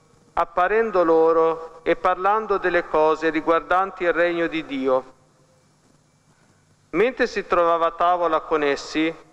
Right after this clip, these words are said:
ordinò loro di non allontanarsi da Gerusalemme, ma di attendere l'adempimento della promessa del Padre. Quella, disse,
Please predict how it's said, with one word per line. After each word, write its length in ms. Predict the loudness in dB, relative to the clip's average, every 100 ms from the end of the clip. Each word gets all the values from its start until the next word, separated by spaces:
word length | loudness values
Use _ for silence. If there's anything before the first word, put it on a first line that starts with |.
| _ _ _
ordinò 500 | 0 0 0 0 2
loro 300 | 2 2 2
di 120 | 0
non 220 | 0 0 2
allontanarsi 880 | 0 -2 -2 0 0 0 -4 -6
da 140 | -2 0
Gerusalemme, 1000 | 0 -2 0 0 2 0 -2 -4 -6 -12 _ _ _ _ _ _ _ -8
ma 180 | -2 -2
di 140 | -2
attendere 640 | -2 2 2 2 2 2
l'adempimento 880 | 2 0 -2 -4 0 2 2 2 0
della 220 | 0 0 0
promessa 560 | -2 0 0 0 0
del 220 | 0 -2
Padre. 600 | -2 0 0 -2 -6 -8 -10 -20 _ -20 _ _ _ _ _ _ _ _
Quella, 360 | 0 0 2 -2
disse, 680 | -2 -10 -6 -2 -2 -2